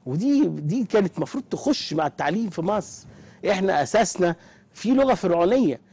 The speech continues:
ليه نفتقدها؟ ليه ما تروح المعبد أنت شايف عصفورة وكلب وعارف مش عارف إيه، وشايف حرف مش عارف إيه، وشايف عصاية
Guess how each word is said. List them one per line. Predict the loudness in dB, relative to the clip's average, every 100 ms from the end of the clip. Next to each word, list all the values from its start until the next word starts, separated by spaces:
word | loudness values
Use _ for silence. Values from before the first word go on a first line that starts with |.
| _
ليه | 2 2
نفتقدها؟ | 2 -2 0 0 0 -6 -14 -20 _ _ -14 0
ليه | 4
ما | 4
تروح | 4 2 4
المعبد | 4 4 6 6 6 4 -2 -18 -8 -4
أنت | 0 2
شايف | 4 4
عصفورة | 4 2 0 2 4 6
وكلب | 4 4 4 6
وعارف | 6 6 4 4
مش | 0
عارف | 2 4 4
إيه، | 4 4
وشايف | 4 2 4 2 2
حرف | 2 2 2
مش | 0 0 0
عارف | 0 0
إيه، | 2
وشايف | 2 2 0
عصاية | 0 2 4 6 6